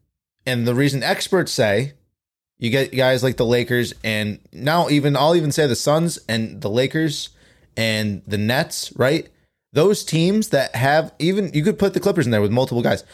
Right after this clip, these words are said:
With multiple guys, you can't double. You know what I mean? When you have K D, James Harden,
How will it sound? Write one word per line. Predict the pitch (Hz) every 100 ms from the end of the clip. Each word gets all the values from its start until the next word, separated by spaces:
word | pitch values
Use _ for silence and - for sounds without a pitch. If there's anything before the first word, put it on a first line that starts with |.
| - -
With | 123
multiple | 120 139 180 214 190
guys, | 180 165 139
you | 143
can't | - 170 165 - _ _ _ _ _ _ _ _ _ _ -
double. | 143 170 - _ _ _ _ _ -
You |
know | 147
what |
I | 139
mean? | 147
When | 139
you | 127
have | 151 147
K | 160 160
D, | 156 143 - _ _ _ _ _ _ _ _ _ _
James | - 143 151
Harden, | 135 156 143 127